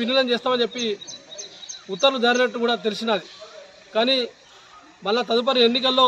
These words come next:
కాంగ్రెస్ పార్టీ అధికారం వచ్చిన తర్వాత కూడా స్థానిక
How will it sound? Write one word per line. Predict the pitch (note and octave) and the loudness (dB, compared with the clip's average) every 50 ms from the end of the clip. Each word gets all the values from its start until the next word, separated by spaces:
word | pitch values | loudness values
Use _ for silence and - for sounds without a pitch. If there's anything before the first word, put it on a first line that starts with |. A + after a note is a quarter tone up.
| A#3+ - - - | 4 2 -4 -2
కాంగ్రెస్ | G#3+ A3+ A#3+ B3 A#3 - - | -2 -2 0 -2 -4 -4 -4
పార్టీ | B3+ A#3+ G#3+ A3 B3 A#3 G#3 - - - - - F#3+ | -4 -4 -4 -4 -8 -8 -8 -10 -14 -18 -10 -6 -6
అధికారం | G#3 A3+ B3+ C4 C4 B3 A#3 | -4 -2 0 0 0 0 -2
వచ్చిన | A3 - B3 A#3+ G3+ | -2 -4 -6 -6 -4
తర్వాత | A3+ A3 A#3 G#3+ A3 A3+ G#3+ | -4 -4 -4 -4 -4 -2 -2
కూడా | A3+ A#3 A#3 - - - - _ - - - - _ _ _ _ _ _ _ - - _ | 0 2 2 0 0 -2 -8 _ -20 -20 -20 -20 _ _ _ _ _ _ _ -20 -20 _
స్థానిక | - G#3+ G#3+ A#3 B3+ A3+ | -2 0 0 0 0 0